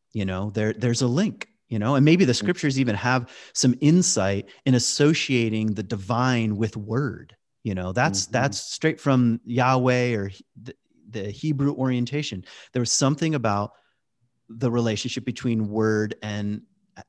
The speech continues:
Speaker 1: what they were imagining the divine to be. So,
Speaker 2: Mm-hmm.
Speaker 1: um, okay, so maybe, let's see, what time is it? So we've been going close to an hour. Let's, let's try to, if we can, maybe
Speaker 2: Mm-hmm.
Speaker 1: say,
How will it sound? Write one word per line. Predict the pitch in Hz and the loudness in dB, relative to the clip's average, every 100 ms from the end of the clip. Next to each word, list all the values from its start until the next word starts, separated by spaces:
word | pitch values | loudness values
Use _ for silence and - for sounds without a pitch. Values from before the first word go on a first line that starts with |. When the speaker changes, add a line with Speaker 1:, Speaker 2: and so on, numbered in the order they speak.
| - _ | -20 _
Speaker 1:
what | 120 110 | -8 -4
they | 117 | -2
were | 110 | -2
imagining | 101 101 101 107 107 | -2 -4 -6 -6 -6
the | |
divine | 101 113 117 180 147 | -8 -6 -6 -6 -8
to | 110 | -8
be. | 180 120 | -6 -6
So, | - 123 110 107 - - _ _ _ - | -4 -4 -4 -6 -14 -20 _ _ _ -4
Speaker 2:
Mm-hmm. | 139 | 0
Speaker 1:
um, | 135 131 127 117 _ _ _ _ _ _ _ _ _ _ - | 2 2 0 -2 _ _ _ _ _ _ _ _ _ _ -6
okay, | 143 139 90 92 | -4 -4 -6 -6
so | - 123 117 | -2 -2 -2
maybe, | 139 180 185 170 - | -2 -2 0 -2 -2
let's | 127 131 | -4 -4
see, | 107 | -4
what | 98 | -4
time | - 95 | -4 -6
is | 87 | -8
it? | 87 - | -14 -10
So | 143 | -6
we've | 147 160 | -4 -4
been | 147 | -4
going | 127 120 113 | -4 -4 -6
close | - 117 - | -8 -10 -8
to | 104 | -12
an | |
hour. | 85 82 85 _ _ _ _ 131 | -14 -18 -20 _ _ _ _ -6
Let's, | 151 190 - - - - _ _ _ | -6 -6 -10 -12 -14 -18 _ _ _
let's | 117 147 190 - - - - | -10 -8 -8 -10 -18 -18 -18
try | - 165 160 185 190 | -14 -10 -8 -8 -10
to, | - 101 | -10 -10
if | 98 | -12
we | 110 | -16
can, | - 95 90 92 107 _ _ _ _ _ - | -16 -14 -14 -16 -18 _ _ _ _ _ -4
maybe | 127 127 | -2 0
Speaker 2:
Mm-hmm. | 120 | -2
Speaker 1:
say, | 123 117 | -4 -6